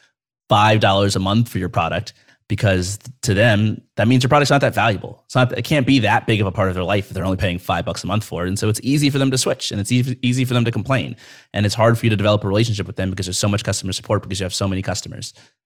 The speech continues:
And so, yeah, counterintuitively, if you do have these seemingly high hassle customers who are gonna pay you much more, and it, it seems like they need a lot more handholding, it turns out they usually are more savvy,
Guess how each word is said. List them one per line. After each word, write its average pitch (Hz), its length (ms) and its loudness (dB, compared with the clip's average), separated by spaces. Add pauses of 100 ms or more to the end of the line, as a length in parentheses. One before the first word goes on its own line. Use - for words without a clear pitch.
And 98 140 -4
so, 90 440 0
yeah, 127 220 0 (120)
counterintuitively, 113 840 2 (160)
if 110 160 -2
you 104 160 2
do 113 320 4
have 107 260 6
these 92 420 -4
seemingly 139 540 2
high 104 220 2
hassle 98 320 0
customers 107 440 -2
who 101 60 -2
are 95 60 -2
gonna 92 120 -4
pay 98 140 -4
you 98 140 0
much 92 200 -4
more, 104 280 0 (480)
and 101 100 0
it, 95 240 -2
it 117 100 -6
seems 117 140 2
like 110 120 2
they 104 80 0
need 101 140 0
a 98 40 0
lot 95 140 0
more 95 100 -2
handholding, 117 440 0
it - 140 -6
turns 135 220 2
out 120 120 4
they 110 60 0
usually 107 320 2
are 92 60 0
more 113 180 4
savvy, 95 580 0